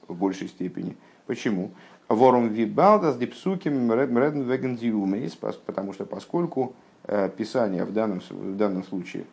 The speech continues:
рассуждает о народах мира, а, "Ум мистабер аз-, аз-, азмитн ворд силом мейв-, мейвмен зейр цель",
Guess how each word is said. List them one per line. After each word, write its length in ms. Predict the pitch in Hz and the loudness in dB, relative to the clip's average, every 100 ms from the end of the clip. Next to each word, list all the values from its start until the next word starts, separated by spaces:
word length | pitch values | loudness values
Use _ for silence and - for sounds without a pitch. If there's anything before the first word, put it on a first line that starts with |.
| _ _ - | _ _ -10
рассуждает 680 | - 98 107 110 104 90 - | -6 -4 -2 4 4 4 0
о 100 | 131 | 0
народах 420 | 101 117 101 - | 0 0 -4 -6
мира, 300 | 82 80 - - _ _ - - - | -10 -10 -10 -14 _ _ -20 -20 0
а, 140 | 95 104 | 6 8
"Ум 220 | 147 131 | 8 2
мистабер 540 | 123 120 156 170 160 | 2 0 0 2 2
аз-, 100 | 135 | -2
аз-, 220 | 104 113 107 | -2 -2 0
азмитн 680 | 107 107 110 160 180 143 | 2 4 2 0 -2 -2
ворд 420 | 117 139 151 - | 2 4 2 0
силом 560 | - - 175 156 123 101 90 101 | -10 -4 0 2 2 2 0 2
мейв-, 560 | 104 123 147 135 127 - | 2 2 2 0 -4 -4
мейвмен 680 | 110 113 135 165 165 151 123 | -2 2 2 2 -2 -2 -4
зейр 460 | 101 120 131 131 127 | -2 0 2 2 -2
цель", 540 | - 107 90 117 | -2 0 2 -2